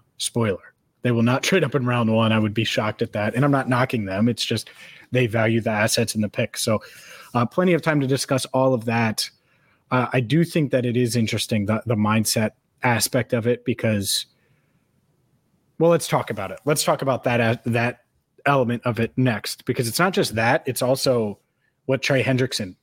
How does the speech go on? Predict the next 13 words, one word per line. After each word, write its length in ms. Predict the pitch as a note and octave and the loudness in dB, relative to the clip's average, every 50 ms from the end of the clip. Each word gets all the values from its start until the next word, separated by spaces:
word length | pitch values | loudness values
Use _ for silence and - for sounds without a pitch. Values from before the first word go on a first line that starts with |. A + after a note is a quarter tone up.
| _ _ _ _ _ _ _ - | _ _ _ _ _ _ _ -6
could 140 | - C3+ A#2+ | -6 -6 -6
potentially 480 | - A2+ - B2 A2+ - - A2+ G#2 | -6 -6 -4 -4 -4 -4 -4 -4 -4
do 180 | F#2+ F#2+ G#2 G2 | -2 -2 -4 -4
this 240 | G2 G2+ F#2+ - - | -2 -4 -4 -4 -4
week 300 | G#2 F#2 E2+ - - - - _ - | -6 -8 -8 -10 -16 -20 -18 _ -4
and, 320 | A2+ G#2+ G#2 G2+ G2 - - | -2 -2 0 -2 -2 -4 -2
and 120 | A2 G2+ | -4 -4
history-wise, 800 | - - D3 C3+ - - B2 A2 G2 F#2+ F#2+ F2+ F2+ F2+ - - | -2 -2 -2 -2 -2 -4 -4 -4 -2 -2 -4 -4 -4 -4 -4 -4
and 100 | G#2+ G#2 | -2 0
some 140 | - C#3+ C3+ | 0 0 2
of 60 | B2+ | 2
these 180 | A#2+ A#2 G#2 A#2+ | 0 0 0 0
other 340 | B2 B2 A#2+ A#2 G#2+ G2 | 0 0 0 0 -2 -4